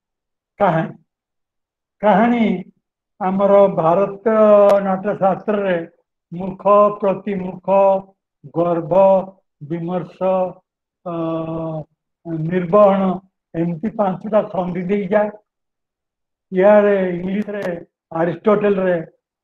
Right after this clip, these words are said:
ସେମିତି ଆରମ୍ଭ, ମଧ୍ୟ, climax, ଅ, ଆ, ଅବରୋହଣ ଏବଂ resolution ବା, ଅ,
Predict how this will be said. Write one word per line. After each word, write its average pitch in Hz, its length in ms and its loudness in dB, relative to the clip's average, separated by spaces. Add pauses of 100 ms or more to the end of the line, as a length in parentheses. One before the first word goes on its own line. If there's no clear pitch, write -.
(240)
ସେମିତି 185 720 0 (500)
ଆରମ୍ଭ, 185 480 2 (960)
ମଧ୍ୟ, 160 480 -4 (1160)
climax, 185 720 -4 (1300)
ଅ, 170 100 -4 (1080)
ଆ, 160 80 -6 (300)
ଅବରୋହଣ 190 720 2 (420)
ଏବଂ 185 400 -6 (380)
resolution 190 800 0 (420)
ବା, 160 440 0 (600)
ଅ, 170 120 -8